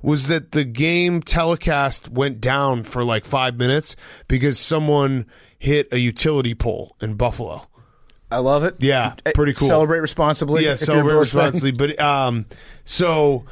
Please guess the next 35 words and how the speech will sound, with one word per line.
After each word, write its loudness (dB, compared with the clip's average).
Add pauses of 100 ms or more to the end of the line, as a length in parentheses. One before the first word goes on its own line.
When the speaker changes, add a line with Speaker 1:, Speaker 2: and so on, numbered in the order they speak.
(120)
Speaker 1:
yeah, 2
and 0
then 0
Mitch 2
scored. 2
But, 0
yeah, 2
the -2
Bills 2
just -2
fucking -2
destroyed 0
the 0
Texans. -4
I -2
think -4
the -8
Texans -4
now 2 (600)
are, 2 (100)
uh, 2
like, -2 (420)
in 2
that -2
worst 2
team 0
category. 0
Davis -2
Mills, 0 (600)
maybe 2
not. -8 (440)
Maybe 2
not. -2
Mills 2
Mafia, 0